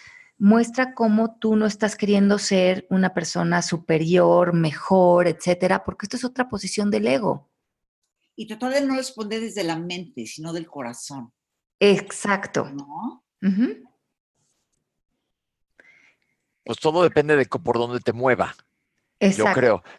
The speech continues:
Speaker 3: Pero sí, sí, sí ganas tú muchísimo alejándote de eso.
Speaker 1: Ujú.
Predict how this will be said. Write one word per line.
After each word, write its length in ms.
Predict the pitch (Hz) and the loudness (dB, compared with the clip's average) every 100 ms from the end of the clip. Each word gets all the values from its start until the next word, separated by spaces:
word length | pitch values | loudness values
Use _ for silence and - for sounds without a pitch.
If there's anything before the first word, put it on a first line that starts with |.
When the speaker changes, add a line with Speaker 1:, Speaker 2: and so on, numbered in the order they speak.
| _ | _
Speaker 3:
Pero 200 | 131 123 | -6 -6
sí, 260 | - 139 - | -6 -12 -16
sí, 300 | - 147 147 | -8 -6 -6
sí 340 | - - 165 139 | -2 -2 -2 0
ganas 520 | 143 131 123 117 - | 0 0 0 -2 -4
tú 140 | 135 | -10
muchísimo 760 | 123 117 - 107 - 117 110 - | -10 -10 -10 -8 -8 -8 -10 -6
alejándote 640 | - 101 95 - 95 101 92 | -2 -2 -4 -6 -8 -8 -10
de 100 | 78 | -12
eso. 300 | - - _ _ _ | -14 -18 _ _ _
Speaker 1:
Ujú. 280 | 180 156 - | -12 -10 -12